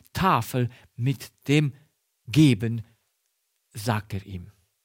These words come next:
Und dann sagt der Mann, „Aber die habe ich doch gehalten von Kind auf. Da müsste ich doch fertig sein für den Himmel.“ Und jetzt bringt ihn Jesus in die Realität des praktischen Lebens und sagt, „Gehe hin,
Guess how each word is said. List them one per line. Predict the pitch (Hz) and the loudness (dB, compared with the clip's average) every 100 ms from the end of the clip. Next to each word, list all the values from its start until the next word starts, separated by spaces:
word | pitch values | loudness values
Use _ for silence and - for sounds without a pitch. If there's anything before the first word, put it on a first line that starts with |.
| _ _ _ | _ _ _
Und | - | -10
dann | 110 | -8
sagt | 101 107 - | -6 -8 -8
der | |
Mann, | 101 107 | -6 -6
„Aber | 107 123 | -6 -6
die | 123 | -6
habe | 139 | -6
ich | 131 | -8
doch | - 113 | -10 -10
gehalten | - 101 175 247 240 | -10 -8 -6 -6 -8
von | 202 214 202 | -12 -10 -10
Kind | 277 277 - | -10 -14 -18
auf. | - _ _ _ _ _ _ _ _ _ _ _ _ _ _ _ _ _ _ _ _ _ | -20 _ _ _ _ _ _ _ _ _ _ _ _ _ _ _ _ _ _ _ _ _
Da | 123 | -6
müsste | 120 139 - | -4 -6 -6
ich | - | -8
doch | 123 | -8
fertig | - 233 - 294 | -6 -8 -6 -8
sein | - 233 | -6 -6
für | 202 131 | -8 -12
den | 120 | -12
Himmel.“ | 95 90 _ _ _ _ _ _ _ _ _ _ _ _ _ _ _ - | -14 -18 _ _ _ _ _ _ _ _ _ _ _ _ _ _ _ -10
Und | 104 | -8
jetzt | 156 - | -8 -8
bringt | 165 160 | -6 -6
ihn | 147 | -6
Jesus | 117 120 123 113 | -6 -6 -8 -10
in | 117 | -10
die | 110 117 | -8 -6
Realität | 113 110 107 _ - 123 110 - - _ _ - | -6 -6 -10 _ -10 -8 -8 -12 -20 _ _ -12
des | - | -12
praktischen | - - 123 - 127 - | -10 -10 -10 -12 -14 -10
Lebens | 131 92 107 95 - - _ - | -8 -8 -10 -14 -16 -20 _ -12
und | 123 | -4
sagt, | 135 127 - - _ - - _ _ - | -2 -2 -6 -20 _ -20 -20 _ _ -12
„Gehe | 107 123 156 | -4 0 0
hin, | 143 147 101 92 | -2 -4 -4 -8